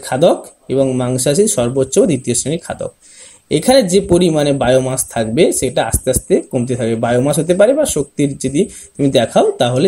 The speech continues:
দেখবে আস্তে আস্তে, আস্তে আস্তে কমতে থাকবে। এই জন্য তার ঘরগুলো ছোট ছোট হয়ে যাচ্ছে। অর্থাৎ এখানে আই হচ্ছে গৃহীত শক্তি, ইনপুট যেটা হচ্ছে, এনইউ যেটা, উম, কারণ কোনো কাজে লাগছে না, এ আত্তীকরণ হচ্ছে, assimilation হচ্ছে,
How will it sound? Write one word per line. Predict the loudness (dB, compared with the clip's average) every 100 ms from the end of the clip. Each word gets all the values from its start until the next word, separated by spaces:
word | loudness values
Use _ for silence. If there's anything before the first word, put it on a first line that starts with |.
| 2
দেখবে | 0 0 -2
আস্তে | -4 -6
আস্তে, | -2
আস্তে | -2 -4
আস্তে | -4 -2 0
কমতে | -2 -2
থাকবে। | 0 2 2
এই | 2
জন্য | -2 -2
তার | -2 -2 -6
ঘরগুলো | -8 -2 -2
ছোট | -2 -8
ছোট | -8 -10
হয়ে | -10
যাচ্ছে। | -12 -14 -18 _ _ -20 -20 -20 0
অর্থাৎ | 2 4 2
এখানে | 0 -2 0 0
আই | 4 2
হচ্ছে | 2 -2
গৃহীত | -2 0 0 0
শক্তি, | -4 -2 -2 0
ইনপুট | -2 0 0 0
যেটা | -2 -6
হচ্ছে, | -4 0 0 0 _ _ _ _ _
এনইউ | 4 4 2 0 2 4 2 -2
যেটা, | 2 2 2 -6 _ _ _ _ _
উম, | -2 0
কারণ | 2 2 2
কোনো | 2 2
কাজে | 2 2 0
লাগছে | 0 -2 -2
না, | -2 -4 _ -20 _ _ _ _ _
এ | 4 4 2 -4
আত্তীকরণ | -4 -2 2 2 2
হচ্ছে, | 2 2
assimilation | 2 0 0 0 -2 -6
হচ্ছে, | -2 0